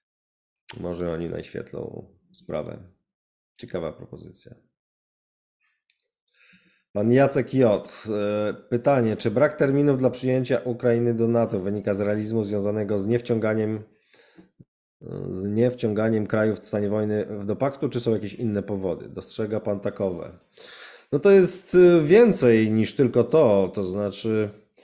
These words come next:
oczywiście nikt przytomny nie, e, przyjmie krajów w stanie wojny do nato i tym samym nie wejdzie do wojny, e, nie wprowadzi całego sojuszu do wojny, e,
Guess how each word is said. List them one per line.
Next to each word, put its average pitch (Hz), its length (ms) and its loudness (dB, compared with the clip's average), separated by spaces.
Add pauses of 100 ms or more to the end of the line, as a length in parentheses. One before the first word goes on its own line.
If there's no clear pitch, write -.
(120)
oczywiście 156 680 2
nikt 151 400 4
przytomny 135 600 2
nie, 135 260 4
e, 120 380 2
przyjmie 123 720 2
krajów 127 300 4
w - 40 -6
stanie 123 320 4
wojny 120 320 4
do 110 140 2
nato 113 320 2
i 120 160 4
tym 113 180 -4
samym 117 280 6
nie 127 120 6
wejdzie 123 360 4
do 117 160 6
wojny, 107 440 4
e, 104 760 -2
nie 104 400 -4
wprowadzi 110 420 0
całego 110 320 0
sojuszu 139 400 4
do 117 140 4
wojny, 107 380 2
e, 104 60 -4